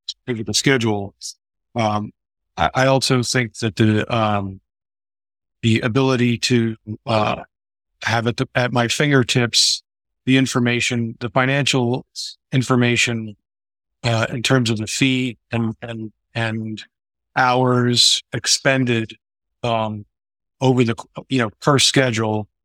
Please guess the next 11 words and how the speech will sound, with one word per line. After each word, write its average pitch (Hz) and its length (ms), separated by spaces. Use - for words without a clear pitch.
or, 120 200
or 123 80
per 135 260
phase 123 640
over 117 160
the 110 80
schedule 117 360
of 98 60
the 101 80
project 117 560
is 104 340